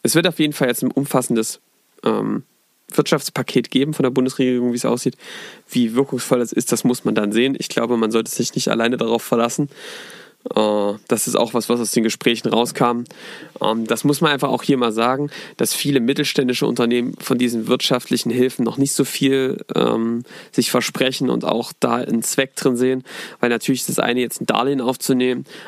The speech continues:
aber, ähm, auf der anderen Seite musst du natürlich das auch irgendwann wieder zurückzahlen. Jetzt geht's ja wirklich darum, diese Umsatzverluste, die man erleidet, irgendwie auszugleichen.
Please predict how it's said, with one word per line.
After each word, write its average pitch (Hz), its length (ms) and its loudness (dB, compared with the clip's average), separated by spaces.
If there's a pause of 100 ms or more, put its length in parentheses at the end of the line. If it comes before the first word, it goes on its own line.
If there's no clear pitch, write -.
aber, 113 840 0
ähm, 110 640 0
auf - 180 -2
der - 120 0
anderen 120 220 0
Seite 117 200 0
musst 117 220 -2
du 127 40 2
natürlich 120 300 0
das 120 180 -2
auch - 140 -4
irgendwann 117 320 2
wieder 113 160 0
zurückzahlen. 120 580 0
Jetzt 113 160 -4
geht's 117 180 0
ja 110 140 0
wirklich - 240 -6
darum, 117 300 2
diese 113 240 -2
Umsatzverluste, 120 960 0
die 107 120 0
man 110 120 2
erleidet, 107 380 2
irgendwie 110 280 0
auszugleichen. 117 760 0